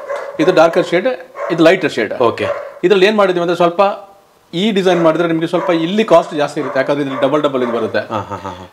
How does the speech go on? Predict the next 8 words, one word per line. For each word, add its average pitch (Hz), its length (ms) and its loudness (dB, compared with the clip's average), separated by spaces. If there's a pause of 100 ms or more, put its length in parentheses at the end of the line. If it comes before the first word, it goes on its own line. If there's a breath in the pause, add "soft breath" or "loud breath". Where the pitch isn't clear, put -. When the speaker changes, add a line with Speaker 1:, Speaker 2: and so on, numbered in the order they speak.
Speaker 1:
ಅದಕ್ಕೆ 208 300 2
ನಾವೇನ್ 190 300 2
ಮಾಡಿದೀವಿ, 160 320 0
ಹಿಂದ್ಗಡೆ 202 380 2
ಇನ್ನೂ 196 240 2
ಅದನ್ನೇ 190 240 2
ಹಾಕಿದ್ರೆ 135 420 0
Speaker 2:
ಹಾ. 117 520 -2